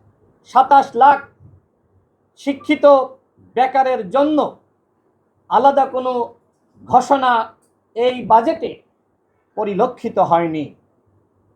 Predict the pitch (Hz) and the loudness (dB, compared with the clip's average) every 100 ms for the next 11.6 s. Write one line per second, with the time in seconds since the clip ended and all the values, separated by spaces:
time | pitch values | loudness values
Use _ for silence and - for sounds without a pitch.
0 | _ _ _ _ _ _ _ _ _ _ | _ _ _ _ _ _ _ _ _ _
1 | _ _ _ _ _ _ _ _ _ 120 | _ _ _ _ _ _ _ _ _ -2
2 | 180 269 294 302 285 285 226 254 262 165 | 0 0 0 2 2 2 -2 0 0 -2
3 | - _ _ _ _ _ _ _ _ _ | -14 _ _ _ _ _ _ _ _ _
4 | - 247 247 254 285 294 294 233 262 285 | -2 -2 0 2 2 2 -2 -2 2 2
5 | 285 - _ _ _ _ 123 220 254 240 | 2 -4 _ _ _ _ -12 -4 -4 -4
6 | - _ _ _ _ _ _ _ _ _ | -12 _ _ _ _ _ _ _ _ _
7 | _ 233 262 262 294 330 285 - - _ | _ 0 2 2 0 0 -4 -6 -12 _
8 | _ _ _ _ - 254 262 254 - _ | _ _ _ _ -8 -6 -6 -12 -14 _
9 | _ _ _ 196 220 269 294 294 294 294 | _ _ _ -4 0 2 2 2 0 2
10 | 285 302 302 - _ _ _ _ _ _ | 2 0 -2 -10 _ _ _ _ _ _
11 | - 220 277 285 294 - | -8 -4 2 2 2 0